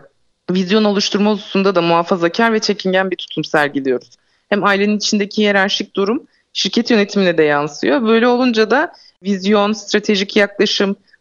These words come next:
bunların hepsi aslında biraz biraz sekteye uğruyor. Bu da bizim kurumsallaşmaya yönelik kobilerde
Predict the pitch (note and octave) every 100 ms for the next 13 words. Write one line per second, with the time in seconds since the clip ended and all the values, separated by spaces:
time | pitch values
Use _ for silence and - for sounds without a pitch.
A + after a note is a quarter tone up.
0 | - G#3+ A3 B3+ C#4 A#3+ A3 A#3 A3 A3+
1 | G#3 G3+ B3+ C#4 A3+ G#3+ G#3+ G#3 G#3+ F3
2 | E3+ C4+ A3 G#3+ G#3+ B3 - G3+ G3 G#3
3 | F#3+ G3 - G#3+ A#3 A3 G3+ F#3+ D#4 -
4 | _ _ _ - A#3 G#3+ F#3+ F#3 G3 D#4